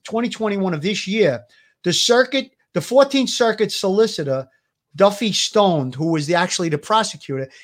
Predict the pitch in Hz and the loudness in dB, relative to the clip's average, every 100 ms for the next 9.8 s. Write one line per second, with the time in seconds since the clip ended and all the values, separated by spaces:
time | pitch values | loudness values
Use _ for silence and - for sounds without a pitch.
0 | _ 220 208 202 202 269 330 240 226 185 | _ 0 2 2 0 0 0 0 0 2
1 | 220 196 202 185 175 156 247 220 214 208 | 2 2 2 -2 0 2 2 4 2 0
2 | 196 190 175 156 175 - 160 196 196 175 | 0 0 0 -2 -2 -4 -2 0 0 -4
3 | 135 - - - 170 170 - 262 269 - | -10 -14 -18 -6 -4 -2 0 0 0 -2
4 | 208 208 214 202 202 196 190 165 160 160 | -2 -2 -4 -2 0 0 -2 -2 -2 -4
5 | _ _ - 160 143 214 214 226 - 190 | _ _ -8 -4 0 2 2 0 -2 0
6 | 185 180 175 175 - - 190 190 165 175 | 2 2 0 -2 -6 -6 -2 0 0 -2
7 | 170 151 135 151 147 151 - _ _ _ | -2 -4 -2 -4 -4 -8 -10 _ _ _
8 | - 170 147 247 - 170 165 214 254 185 | -2 -2 0 -4 -2 0 2 2 0 2
9 | 190 180 185 175 170 165 156 | 2 2 0 -2 2 2 2